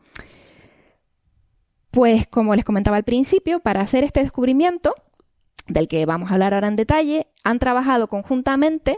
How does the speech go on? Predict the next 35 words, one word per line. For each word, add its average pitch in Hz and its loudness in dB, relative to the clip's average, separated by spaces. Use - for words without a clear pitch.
unos 302 2
dos 208 2
mil 262 4
científicos 277 0
y 302 4
científicas 269 0
de 196 -2
todo 196 -2
el 202 -2
mundo, 381 -2
no 240 2
solo 254 0
pertenecientes 226 -2
a 185 2
las 180 0
colaboraciones 185 0
laigo 220 4
y 220 -2
Virgo, 320 0
eh, 202 2
que 214 -2
entre 196 -2
ellos, 226 -4
entre 214 2
ellas 226 2
solas 254 2
suman 240 0
unas 185 0
mil 214 2
quinientas 233 0
personas, 339 0
sino 240 0
también 226 0
de 254 0
mo-, 262 0